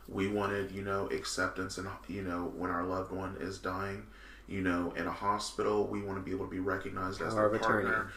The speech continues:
Speaker 1: Exactly.
Speaker 2: Right.
Speaker 1: You know, we wanted, you know, marriage equality. And we've started getting those things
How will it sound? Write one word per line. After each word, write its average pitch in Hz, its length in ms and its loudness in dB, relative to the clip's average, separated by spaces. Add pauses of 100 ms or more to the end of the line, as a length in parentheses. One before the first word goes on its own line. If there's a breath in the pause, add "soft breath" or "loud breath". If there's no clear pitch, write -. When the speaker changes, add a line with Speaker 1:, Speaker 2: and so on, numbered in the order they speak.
(240 loud breath)
Speaker 1:
Exactly. 107 460 2
Speaker 2:
Right. - 320 -8
Speaker 1:
You 98 60 2
know, 90 140 4
we 92 180 4
wanted, 92 380 2
you 98 80 -4
know, 98 140 -2
marriage 117 380 4
equality. - 560 -4 (360 loud breath)
And - 220 -8
we've 139 240 2
started - 460 2
getting 139 320 4
those - 280 -2
things - 440 -8